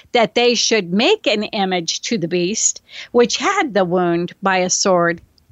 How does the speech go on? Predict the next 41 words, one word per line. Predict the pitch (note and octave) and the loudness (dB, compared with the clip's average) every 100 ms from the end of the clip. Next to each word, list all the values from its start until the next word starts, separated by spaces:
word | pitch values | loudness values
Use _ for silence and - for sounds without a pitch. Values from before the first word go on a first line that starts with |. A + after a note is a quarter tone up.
| _ | _
and | A3+ G#3 F3+ | -2 0 0
did | C3 F#3+ F3+ | 2 0 2
live. | G3 F#3+ E3+ E3 E3+ - _ _ _ _ - | 2 4 4 2 -4 -16 _ _ _ _ -6
And | A#3 A#3+ A#3 | 0 2 4
he | B3 | 2
had | B3 G#3+ G3 | 2 0 -2
power | - A#3 A3 G3+ F#3 | -4 0 2 2 -2
to | - | -6
give | F3+ F#3 D3+ | -6 -6 -4
life | D#3+ F#3+ E3+ E3+ - _ _ _ | -2 -2 -2 -6 -16 _ _ _
unto | G#3+ G3+ G3+ | -2 0 0
the | F3+ G3+ | 2 2
image | G3 F#3 E3 - - | 2 2 0 -4 -4
of | F#3 | -4
the | D#3+ | 0
beast. | F3 E3+ D#3 - - - - - _ - | 2 2 2 0 -2 -8 -20 -20 _ -2
And | A#3 A3 | 0 2
the | G3+ | 0
be-, | D#3+ A3 G#3+ F#3+ - | -2 -2 -2 -4 -2
and | B3 B3 | 0 2
the | B3 B3 | 0 0
image | C4 B3 - | 0 0 -2
of | A3 F#3 | -4 -2
the | F#3+ | -2
beast | F#3+ F#3 E3+ - | 0 0 0 -4
should | - - G#3 D#3 | -2 2 0 2
both | F#3+ F3 | 2 2
speak | - - C#4 E4 - - _ _ _ _ | 0 0 4 2 2 -10 _ _ _ _
and | G3 G3 | -2 0
cause | - G#3+ F#3 F3+ - | 0 0 2 0 -2
that | G#3+ G3 - | 0 0 -2
as | G3 F#3+ - | -2 -2 -2
many | G#3 B3 C4 | 0 0 0
would | G3+ F#3+ D#3+ D#3 | 0 0 0 0
not | G#3 D#4+ - | 2 2 0
worship | A3+ F3+ - F3+ - - _ _ | 0 2 2 0 -2 -12 _ _
the | F3 G#3 | 0 0
image | G3 F#3 F3 F#3 | 2 2 2 0
of | E3+ | 0
the | F3 | 0
beast | F3 F3 E3 - - | 2 2 2 0 -2